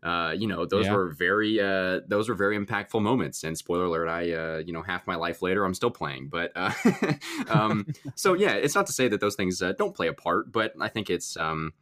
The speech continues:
Speaker 1: it's a, a big misstep to, to think that they're the whole picture. 'Cause,
Speaker 2: But
Speaker 1: yeah, they're really just kind of a small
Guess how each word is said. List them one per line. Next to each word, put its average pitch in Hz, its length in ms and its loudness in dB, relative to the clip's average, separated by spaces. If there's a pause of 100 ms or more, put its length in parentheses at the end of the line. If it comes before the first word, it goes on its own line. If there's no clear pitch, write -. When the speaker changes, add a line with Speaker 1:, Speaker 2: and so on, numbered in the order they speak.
(240)
Speaker 1:
it's 92 200 -4
a, 87 100 2
a - 120 -2
big 98 220 0
misstep 92 520 -2
to, 80 320 -2
to 82 220 -4
think 95 220 -4
that 82 100 -6
they're 90 100 -6
the 95 80 -8
whole 95 180 0
picture. - 400 -10 (420)
'Cause, 151 300 4
Speaker 2:
But - 0 -
Speaker 1:
yeah, 73 120 0
they're 87 120 -2
really 92 200 0
just - 280 -8
kind 85 140 -4
of 71 60 -10
a 76 40 -6
small 73 480 -6